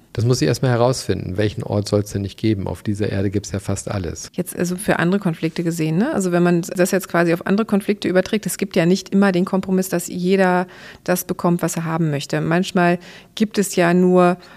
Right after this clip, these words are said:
Speaker 2: Eis oder Schokolade und keine Ahnung, das zu mischen ist dann jetzt in dem Fall auch nicht
Speaker 1: Schokoladeneis.
Speaker 2: <laughs> Genau, okay. Aber ja, das gibt
Speaker 1: Nächstes
Speaker 2: manchmal
Speaker 1: Beispiel.
Speaker 2: Ja, <laughs> genau. Manchmal gibt es halt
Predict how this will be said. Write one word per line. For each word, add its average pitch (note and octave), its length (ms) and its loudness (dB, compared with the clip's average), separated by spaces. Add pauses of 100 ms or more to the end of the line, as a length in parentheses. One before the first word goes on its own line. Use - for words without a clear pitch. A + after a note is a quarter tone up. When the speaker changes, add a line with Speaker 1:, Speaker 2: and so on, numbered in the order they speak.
Speaker 2:
Eis F#3+ 460 4
oder F#3 200 2
Schokolade E3+ 800 2
und E3 440 -2
keine E3+ 280 4
Ahnung, D#3+ 200 2
das - 180 -2
zu - 80 2
mischen F3 480 4
ist - 180 -4
dann D#3+ 140 2
jetzt E3 160 -4
in E3+ 80 0
dem E3 180 0
Fall - 220 -2
auch E3 180 -2
nicht E3 140 0
Speaker 1:
Schokoladeneis. F2+ 800 -2
Speaker 2:
<laughs> F3+ 60 -16 (180)
Genau, - 260 -10 (140)
okay. - 240 -6 (480)
Aber - 200 4 (580)
ja, D3+ 200 2
das F3 160 -4
gibt - 260 -8
Speaker 1:
Nächstes B2+ 360 2
Speaker 2:
manchmal F3+ 200 4
Speaker 1:
Beispiel. G2+ 360 2
Speaker 2:
Ja, G#3+ 240 6 (160)
<laughs> - 160 0
genau. G#3+ 120 4
Manchmal A3 340 2
gibt G3 160 -6
es G#3 120 -2
halt F3+ 220 2